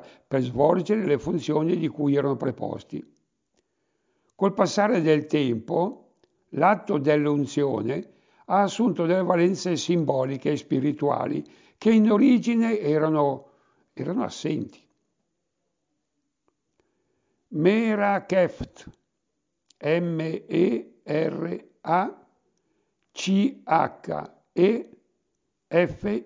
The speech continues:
E T. Questo verbo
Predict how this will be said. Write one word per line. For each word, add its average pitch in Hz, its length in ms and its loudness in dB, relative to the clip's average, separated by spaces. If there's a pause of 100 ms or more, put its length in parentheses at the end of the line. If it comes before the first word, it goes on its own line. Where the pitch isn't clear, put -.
E 165 360 -2
T. - 320 -8 (1600)
Questo 196 300 2
verbo 156 800 2